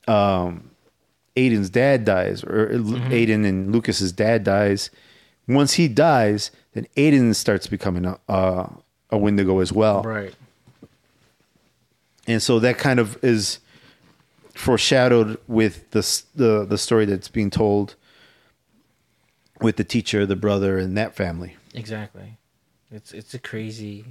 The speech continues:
Speaker 2: crazy concept. It's a crazy movie.
Speaker 1: Oh, dude, it's so sad.
Speaker 2: It was sad. It's, it's, it's,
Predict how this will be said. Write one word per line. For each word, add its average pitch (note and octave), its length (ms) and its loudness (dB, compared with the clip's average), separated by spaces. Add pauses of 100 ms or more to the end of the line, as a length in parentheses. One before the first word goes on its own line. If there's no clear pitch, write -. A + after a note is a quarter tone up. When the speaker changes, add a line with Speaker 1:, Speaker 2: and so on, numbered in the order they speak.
Speaker 2:
crazy G2+ 340 -18
concept. G#2 500 -20
It's A#2+ 120 -20
a - 40 -20
crazy A#2 260 -12
movie. G2+ 420 -16 (280)
Speaker 1:
Oh, G#2 220 -6
dude, G#2 240 0
it's F#2+ 140 -2
so D3+ 160 -8
sad. - 420 -4 (100)
Speaker 2:
It A#2+ 40 -12
was A#2+ 120 -8
sad. C3+ 460 -10 (100)
It's, A2 160 -20
it's, A#2 540 -16
it's, - 420 -16